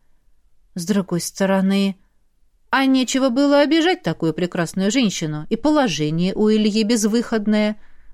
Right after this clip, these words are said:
причём настолько, что он готов опуститься до того, чтобы повариху попросту украсть. Да и в плане карьеры ему ничего не грозит.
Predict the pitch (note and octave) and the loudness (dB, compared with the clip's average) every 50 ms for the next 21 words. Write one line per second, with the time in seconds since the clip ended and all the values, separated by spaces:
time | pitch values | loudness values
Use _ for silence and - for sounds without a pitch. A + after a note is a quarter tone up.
0 | - - - B3 B3 A#3+ - - B3+ A#3 A3+ A3+ A3+ A3+ A3 - - - D4+ D#4 | -12 -4 -2 0 0 0 0 0 0 2 2 2 2 0 -2 -4 -4 -2 -2 -2
1 | D#4 - - - - - - G3 F#3+ G3 G3 G3+ G3+ G3 G#3 G3+ - A3+ A3+ - | -2 -2 -4 -4 -4 -4 -2 0 0 0 0 0 0 0 -2 -2 -2 -6 -4 -4
2 | G#3 - - G#3 F#3 - - C4 - - G3+ F#3 F3 F3+ F3+ - F#3+ F#3 G3 A#3+ | -6 -4 -4 -4 -4 -4 -6 -6 -4 -4 -4 -2 -2 -4 -2 -2 -2 -2 -2 -2
3 | A3+ - - F3+ F3+ F3 - F#3+ F3+ G3 A3 D4 D4 - D#3 - - A3+ - B3+ | -4 -4 -6 -6 -4 -4 -4 -2 0 0 0 -2 -2 -4 -6 -4 -4 -6 -6 -6
4 | B3 - - C4 - - D#4 F4 - - G3 D#3 C3+ - - - - - - _ | -8 -6 -8 -10 -6 -6 -6 -6 -4 -6 -6 -6 -6 -10 -12 -16 -18 -20 -20 _
5 | _ _ - - - - - - - - _ - - - E4 F#4 F#4+ F4 - - | _ _ -20 -20 -20 -20 -20 -20 -20 -20 _ -20 -14 -6 -4 -2 -2 -2 0 0
6 | F#4 F#4 F4 E4+ - - D#4 C#4+ C#4 C#4 C#4 C4+ C#4 A#3 A#3 C#4+ B3+ A3 G#3+ G#3+ | 2 2 2 0 2 2 2 2 4 2 2 2 2 2 4 4 4 4 2 2
7 | A3+ A3 - - C#4 A3+ F3+ F3 F#3 G#3 A#3+ A#3 A3+ A#3 F#3+ E3 D#3 D#3 - | 0 -2 -2 -2 -2 -2 -2 -4 -4 -2 -2 -2 0 0 -2 -4 -6 -6 -10